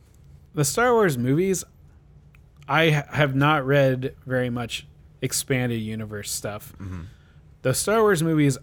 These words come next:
Speaker 1: are pretty broad strokes
Speaker 2: Mm-hmm.
Speaker 1: character-wise. Like, none of the characters are very deep. Uh, like,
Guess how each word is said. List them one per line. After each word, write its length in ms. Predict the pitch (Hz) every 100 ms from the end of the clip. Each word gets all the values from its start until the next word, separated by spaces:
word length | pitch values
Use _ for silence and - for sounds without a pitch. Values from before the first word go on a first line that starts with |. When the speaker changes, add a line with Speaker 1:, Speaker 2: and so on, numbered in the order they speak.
| -
Speaker 1:
are 140 | 127
pretty 460 | - - 139 135 131
broad 360 | 120 113 123
strokes 680 | - - 131 127 - - - - -
Speaker 2:
Mm-hmm. 200 | 101 90 80
Speaker 1:
character-wise. 840 | - 120 120 - 151 160 165 165 139
Like, 200 | 104 - - - - -
none 320 | 117 117 139
of 80 | 147
the 80 |
characters 480 | 147 165 160 165 156
are 40 | 156
very 260 | 156 160 156
deep. 320 | 160 165 - - - - - - - -
Uh, 520 | 120 117 120 117 117 113
like, 220 | 139